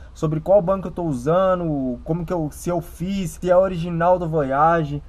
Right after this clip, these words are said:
ou eu troquei os, os bancos. Então eu vou tá explicando tudo pra vocês, então fiquem no vídeo, rapaziada. Tamo aqui dentro do Voyaginho. Cara, faz tempo aí que a gente não entra dentro do Voyage.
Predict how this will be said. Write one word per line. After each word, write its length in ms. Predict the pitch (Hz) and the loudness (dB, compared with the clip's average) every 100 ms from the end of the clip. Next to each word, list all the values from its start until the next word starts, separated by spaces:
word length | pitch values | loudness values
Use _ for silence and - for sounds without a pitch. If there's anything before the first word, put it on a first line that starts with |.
| - | -4
ou 120 | 135 | -2
eu 140 | 165 | 0
troquei 440 | 160 170 160 165 175 | 0 -2 -2 -2 -2
os, 220 | 165 135 - | -2 -6 -6
os 240 | 156 143 | -4 -4
bancos. 600 | 117 139 170 180 160 165 - - - | -2 0 0 -2 -4 -8 -10 -16 -12
Então 180 | 120 151 | 0 0
eu 40 | |
vou 80 | 160 | 2
tá 80 | 170 | -4
explicando 420 | 160 165 175 170 | -4 -4 -4 -6
tudo 200 | 165 160 | -8 -6
pra 140 | 165 | -4
vocês, 720 | 160 147 - 160 165 - - - - | -4 -6 -6 -6 -8 -12 -16 -18 -8
então 180 | 135 | -8
fiquem 260 | 139 160 185 | -8 -10 -10
no 100 | 175 | -10
vídeo, 240 | 113 110 | -10 -12
rapaziada. 500 | 104 - 110 127 101 - - - | -12 -10 -8 -6 -8 -10 -18 -4
Tamo 140 | 151 | 0
aqui 160 | 170 190 | 0 -2
dentro 340 | 160 175 175 | -4 -4 -2
do 120 | 180 170 | -4 -2
Voyaginho. 680 | 202 185 143 135 185 208 - - - | 2 4 2 0 -4 -4 -8 -14 -4
Cara, 300 | 165 170 - - | 0 0 -2 -10
faz 240 | 131 143 - | -8 -8 -6
tempo 240 | 151 156 | -6 -4
aí 80 | 151 | -6
que 60 | |
a 20 | 147 | -6
gente 200 | 143 160 | -8 -8
não 200 | 147 143 | -6 -6
entra 180 | 147 | -6
dentro 240 | 143 143 143 | -6 -6 -8
do 100 | 143 | -8
Voyage. 560 | 147 127 123 165 143 | -2 0 2 0 -2